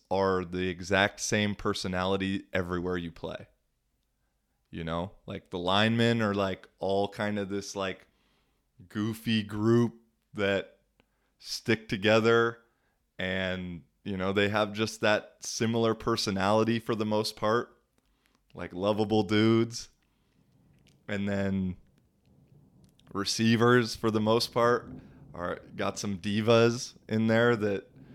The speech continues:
you know, I mean, some hard workers, don't get me wrong, but sometimes a little soft, sometimes, you know, really caring about the swag, especially the younger guys, which when I was young, like, I was all about the swag. I mean, it got me in trouble in North Dakota.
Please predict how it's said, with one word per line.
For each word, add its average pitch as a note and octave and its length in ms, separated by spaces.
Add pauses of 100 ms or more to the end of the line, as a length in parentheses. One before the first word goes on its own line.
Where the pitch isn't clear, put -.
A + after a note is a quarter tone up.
(220)
you F2+ 100
know, F#2 120
I G2 60
mean, G2 240
some F#2 200
hard G#2 300
workers, G#2+ 480
don't G#2 200
get G2+ 120
me G2+ 80
wrong, A2 400
but G2+ 280 (320)
sometimes G#2+ 540
a G#2 60
little G#2 240
soft, A#2+ 760
sometimes, A2 680 (840)
you G#2 100
know, G2 80
really A2 340
caring A2 340
about A2 280
the G#2 60
swag, A2 440
especially A2+ 400
the G2+ 100
younger G#2+ 380
guys, A2 600
which - 340 (100)
when G2+ 140
I G2+ 100
was G#2+ 220
young, G#2+ 260
like, G2 220 (600)
I - 60
was F2 140
all F2 160
about G#2+ 280
the - 60
swag. C2+ 460
I - 40
mean, D#2+ 120
it C#2+ 100
got G2+ 200
me G2+ 80
in F#2+ 100
trouble A2 340
in E2+ 80
North F2 220
Dakota. - 400